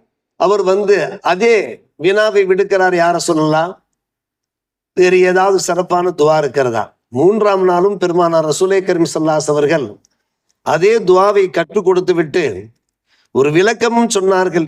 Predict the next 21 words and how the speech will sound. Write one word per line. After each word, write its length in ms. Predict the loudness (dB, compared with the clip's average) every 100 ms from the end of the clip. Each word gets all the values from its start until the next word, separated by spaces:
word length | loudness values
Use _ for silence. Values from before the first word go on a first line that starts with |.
| -2
"இதா 180 | 0 2 4 2
ஊதீத 440 | 2 -2 -2 -2 -2
ஃபித் 200 | -2 -2 2
துன்யா 340 | 2 4 2 -2 -8 _ _ _ _ _ _ _ _ _ _ _ _ _ _ -2
வ 120 | 2 2
ஊதீதஹா 580 | 2 0 0 0 2 0 2
ஃபில் 200 | 0 2 2
ஆஹிரா 360 | 0 0 0 -2 -2
ஃபகத் 320 | -4 -2 0 0
அஃப்லஹத." 460 | 0 -2 -2 -4 -6 -6 _ _ _ _ _ _ _ _ _ _ _ _ _ -4 0
உடல் 240 | 2 0 0
சுகம் 280 | 0 2 2 0
இருக்கிறது, 360 | 2 2 2 2
உடல் 200 | 2 2 2
ஆரோக்கியம் 480 | 2 0 0 2 2
இருக்கிறது, 440 | 2 0 0 0 -2 -6 -18 _ _ _ _ _ _ -2
இவ்வுலகிலேயும் 800 | 2 4 4 2 0 0 0 2
உமக்கு 260 | 0 0 0
வழங்கப்பட்டு 580 | 0 0 -2 -4 -4 -6 -6 -12 _ _ _ _ _ _ _ _ -2
மறுமையிலேயும் 680 | 0 0 2 2 2 0 0 0
அந்த 140 | -2